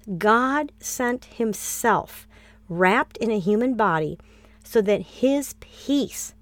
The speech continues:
could walk around on the earth in a time of turmoil, because the Jews at that time were under Roman rule, and the Romans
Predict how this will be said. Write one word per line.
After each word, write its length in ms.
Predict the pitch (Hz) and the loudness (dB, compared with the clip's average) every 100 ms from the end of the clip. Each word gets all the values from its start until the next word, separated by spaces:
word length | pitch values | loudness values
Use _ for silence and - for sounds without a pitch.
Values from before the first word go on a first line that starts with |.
| - | -10
could 260 | - 185 180 | -6 -4 0
walk 340 | 214 240 - | 2 2 2
around 540 | 269 240 233 240 240 - | 0 2 4 2 0 -2
on 380 | 196 214 220 220 | 0 2 2 2
the 180 | 233 - | 0 0
earth 400 | 202 190 156 - | 2 4 2 -4
in 180 | 202 190 | -2 -2
a 60 | |
time 560 | 180 - 208 208 214 220 | -2 -4 -2 0 2 0
of 220 | 196 202 | -4 -6
turmoil, 720 | - - 226 240 214 156 117 - | -10 -6 -2 0 0 -2 -6 -2
because 360 | 202 - 208 185 | -2 0 -2 0
the 120 | 190 | -2
Jews 800 | 170 156 240 320 240 170 175 - - - - - | -2 -4 -2 2 2 2 -2 -8 -14 -20 -20 -8
at 160 | 202 - | -6 0
that 260 | 220 247 | 0 -2
time 320 | - 226 220 | -6 -2 0
were 180 | 202 - | 0 0
under 280 | 202 202 190 | 0 2 2
Roman 460 | 175 202 247 254 214 | 4 4 4 0 2
rule, 300 | 233 214 - | 4 4 4
and 180 | 180 185 | 0 0
the 80 | |
Romans 640 | 165 170 226 285 233 170 | -2 2 2 4 2 -2